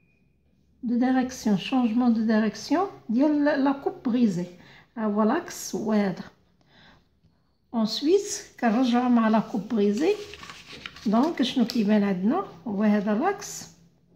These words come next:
وهذا لاكس تراسيناه. كيبان هاد، هاد لو مور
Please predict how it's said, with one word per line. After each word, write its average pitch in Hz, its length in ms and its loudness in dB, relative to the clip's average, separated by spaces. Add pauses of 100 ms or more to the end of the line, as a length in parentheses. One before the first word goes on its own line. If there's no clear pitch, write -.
(840)
وهذا 202 420 0
لاكس 381 300 -4
تراسيناه. 220 580 0 (500)
كيبان 302 400 0
هاد، 285 320 2
هاد 277 440 2
لو 226 180 6
مور 370 280 2